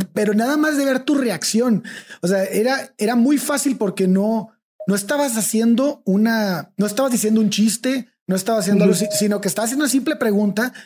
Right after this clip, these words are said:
Speaker 1: y esa simple pregunta a mí me hizo reír muchísimo en tu forma de hacerlo. ¿Cuándo te descubres tú que eres capaz de hacer esto? O sea, ¿cómo? Porque yo entiendo que un, un comediante que se sube a hacer stand-up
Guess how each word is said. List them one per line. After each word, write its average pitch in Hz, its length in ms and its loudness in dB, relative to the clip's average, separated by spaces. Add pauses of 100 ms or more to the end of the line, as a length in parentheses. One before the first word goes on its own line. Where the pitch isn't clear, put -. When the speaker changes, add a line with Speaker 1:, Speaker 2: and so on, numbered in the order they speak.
(140)
Speaker 1:
y 180 60 0
esa 220 160 -2
simple 240 280 0
pregunta 220 440 0
a - 20 0
mí 214 140 2
me 220 100 4
hizo 208 160 0
reír 202 260 0
muchísimo 208 720 2 (380)
en 170 180 -2
tu 185 100 0
forma 190 280 0
de 185 60 -2
hacerlo. 185 360 0 (260)
¿Cuándo 285 300 0
te 285 140 -4
descubres 226 680 0
tú 220 380 -2 (600)
que 180 140 -2
eres 202 220 -2
capaz 190 580 -6
de 196 80 0
hacer 175 340 -4
esto? 170 500 -4
O 147 80 -10
sea, 147 320 -4
¿cómo? 220 560 0
Porque 196 220 -2
yo 196 100 2
entiendo 240 400 0
que 185 220 0 (260)
un, 214 340 0
un 202 120 2
comediante 208 680 0
que 156 120 -2
se 151 160 -2
sube 185 460 0
a 135 100 -6
hacer 170 380 -4 (300)
stand-up 170 680 -2